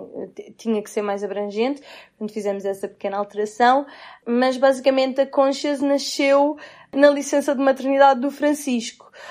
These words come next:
ou seja, eu, eu já sabia, eu to-, eu todos os anos trabalhei na L'Oréal, eu sabia que eu ia ter um negócio próprio, ou seja, eu sabia que eu estava ali, que estava a aprender e estava a dar também de mim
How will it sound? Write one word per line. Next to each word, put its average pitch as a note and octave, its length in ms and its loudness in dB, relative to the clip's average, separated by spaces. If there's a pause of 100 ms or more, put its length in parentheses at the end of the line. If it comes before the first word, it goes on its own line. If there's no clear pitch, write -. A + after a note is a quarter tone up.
(160)
ou A#3 120 4
seja, G#3+ 640 4 (100)
eu, C#4 360 4 (180)
eu C4+ 260 2
já C#4+ 300 2
sabia, B3+ 640 0
eu C4 140 -2 (340)
to-, C4+ 300 4 (580)
eu B3 180 -2
todos D#4+ 280 0
os E4 100 2
anos D4+ 220 2
trabalhei C4 340 4
na C4 120 0
L'Oréal, A#3+ 360 6
eu C4 100 -6
sabia B3+ 600 2 (360)
que - 160 -4
eu C4+ 120 0
ia C4+ 160 0
ter C4+ 200 2
um C#4 140 4
negócio C4 400 4
próprio, G#3+ 380 4
ou G#3+ 40 0
seja, G#3+ 280 2
eu G#3+ 60 4
sabia B3+ 680 4 (360)
que C4 760 0
eu B3+ 120 4
estava B3 360 6
ali, C4+ 320 2
que - 80 -14
estava A#3+ 260 4
a A#3+ 40 8
aprender A#3+ 600 2
e A3+ 60 -2
estava G#3+ 680 2
a A3 120 6
dar A3 400 4
também G#3+ 400 -2
de G3 80 -10
mim A3 360 -2